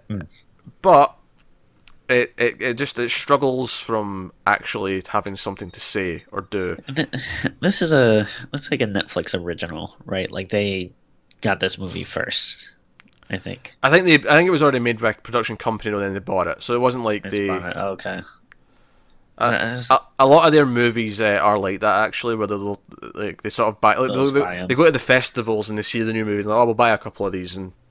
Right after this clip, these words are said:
Speaker 1: Hmm. So it's not
Speaker 2: put it on
Speaker 1: re-, so, okay, so, so not like a, uh, a Netflix original, but exclusively on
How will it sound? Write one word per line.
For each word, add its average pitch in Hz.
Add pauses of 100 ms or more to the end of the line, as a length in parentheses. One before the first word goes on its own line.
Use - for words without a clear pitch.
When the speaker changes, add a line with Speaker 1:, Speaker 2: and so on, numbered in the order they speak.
(160)
Speaker 1:
Hmm. 95 (760)
So 147
it's 131
not 139
Speaker 2:
put 123
it 135
on -
Speaker 1:
re-, 143
so, -
okay, 113
so, 104 (360)
so 143
not 143
like 127
a, 113 (120)
uh, 107 (160)
a 113
Netflix 104
original, 95
but 92 (120)
exclusively 101
on -